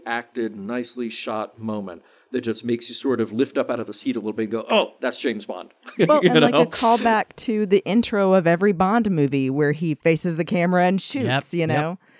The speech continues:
Speaker 2: That's what
Speaker 1: Bingo.
Speaker 2: it felt
Speaker 1: Yes.
Speaker 2: like.
Speaker 1: Yes, yeah, yeah. But, but yeah, uh, nineteen eighty-one looks different from nineteen seventy-nine, but here's the thing. I-, if you were to say to somebody sort of casually, "Okay, what, what did the seventies look like?"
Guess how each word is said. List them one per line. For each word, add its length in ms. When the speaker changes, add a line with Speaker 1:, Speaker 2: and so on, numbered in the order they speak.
Speaker 2:
That's 160
what 140
Speaker 1:
Bingo. 100
Speaker 2:
it 40
felt 220
Speaker 1:
Yes. 380
Speaker 2:
like. 100
Speaker 1:
Yes, 340
yeah, 200
yeah. 200
But, 140
but 100
yeah, 120
uh, 480
nineteen 360
eighty-one 480
looks 220
different 360
from 200
nineteen 420
seventy-nine, 640
but 140
here's 220
the 80
thing. 280
I-, 40
if 420
you 300
were 180
to 120
say 200
to 100
somebody 380
sort 200
of 80
casually, 640
"Okay, 340
what, 320
what 200
did 160
the 80
seventies 680
look 240
like?" 300